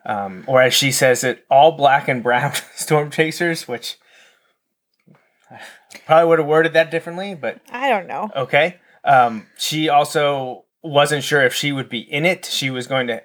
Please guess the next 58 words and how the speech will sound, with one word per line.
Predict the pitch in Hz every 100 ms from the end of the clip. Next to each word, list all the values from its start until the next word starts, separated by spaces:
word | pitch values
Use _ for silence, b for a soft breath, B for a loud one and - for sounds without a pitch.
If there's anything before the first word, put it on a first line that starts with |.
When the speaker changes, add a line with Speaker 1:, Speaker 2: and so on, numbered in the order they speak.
| 143
Speaker 1:
be | 135 120 - _ _ _
at | - 131
least | 151 151
a | 131
co-writer. | - - 156 147 147 151
If, | 123 - -
I | 135
don't | 135 160
think | 165
she | 151
was | 135
gonna | 139 113
fully | - 160
write | 147 143 143
it. |
I | 120
think | 147 135
there | 123
was | 131 123
a |
writer | 117 135 127
Speaker 2:
She | 120
Speaker 1:
lined | 123 123
Speaker 2:
could | 127
be |
Speaker 1:
up. | -
Speaker 2:
Auntie | 254 262 269
Speaker 1:
She | 269
was | 135 294
Speaker 2:
May. |
Speaker 1:
gonna | 147 143 131
have, | 135 131 131 120 b b b
um, | 120 113 101 82 _ _
direct | - 139 151 147
input. | 143 139 147 123 _
She | - 135
thought | - 151 151
she | 147
may | 147 135 143
be | 135 131
in | 135
it, | 139
but | 135
she | - 131
also | 123 131
talked | - 127 123
about, | 127 117 117 117 120
and |
I | 113
don't | 117 113
know |
why | 104 110 113 113
they | 113
insist | 110 - 120 107
on | 107
doing | 110 113
this | 113 113
with | 113 110 -